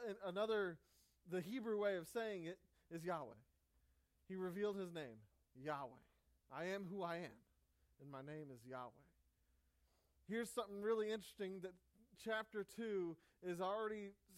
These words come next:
stating, already saying is a little bit different. This God isn't just big, but he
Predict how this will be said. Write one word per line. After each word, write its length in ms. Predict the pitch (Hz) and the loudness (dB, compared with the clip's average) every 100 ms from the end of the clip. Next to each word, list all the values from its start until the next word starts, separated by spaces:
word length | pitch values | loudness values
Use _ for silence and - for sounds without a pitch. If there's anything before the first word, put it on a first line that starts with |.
| - - - | -18 -18 -2
stating, 440 | 220 214 208 175 | 2 4 4 2
already 320 | 175 196 202 196 | 2 2 2 -2
saying 340 | - 202 196 | -2 -2 0
is 100 | 170 | -2
a 60 | 175 | -2
little 220 | 190 196 | 0 -2
bit 180 | 170 175 | -4 0
different. 380 | 214 - 180 156 - - | 0 0 -4 -6 -16 2
This 180 | 196 220 | 4 4
God 360 | 180 208 214 | 6 10 10
isn't 300 | 214 196 214 | 8 2 -2
just 320 | 165 208 202 160 | -2 -2 -2 2
big, 380 | 214 202 160 147 - _ - _ - | 4 6 4 -4 -14 _ -20 _ -6
but 140 | 160 165 | -4 -2
he 340 | 202 196 175 | -4 -4 -6